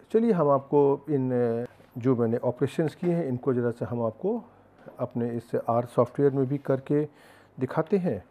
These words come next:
तो देखिए सबसे पहले हम ज़रा सा यहाँ पे अपना एक इवन नंबर का एक हम अपना वेक्टर तैयार कर लेते हैं, सी, जैसे दो,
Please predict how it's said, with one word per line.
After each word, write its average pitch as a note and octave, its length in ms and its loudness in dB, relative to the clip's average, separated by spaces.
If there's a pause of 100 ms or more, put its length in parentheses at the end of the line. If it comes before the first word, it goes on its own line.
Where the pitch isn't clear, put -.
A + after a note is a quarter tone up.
(460)
तो D#3 80 -2
देखिए F3+ 220 -2
सबसे F#3 280 0
पहले D3 280 4
हम C3+ 200 0
ज़रा B2+ 180 2
सा B2+ 140 -4
यहाँ B2 220 0
पे - 140 -6
अपना A#2+ 320 -2
एक B2 560 2 (760)
इवन D#3 440 2 (320)
नंबर A#2+ 420 4
का A2+ 260 4
एक A#2+ 300 -2
हम A2 100 0
अपना A2 300 -4
वेक्टर A#2 340 -2
तैयार C3+ 440 2
कर C3+ 120 0
लेते C3+ 260 0
हैं, C3+ 180 0
सी, C#3 360 -2
जैसे B2 280 -2
दो, B2 560 0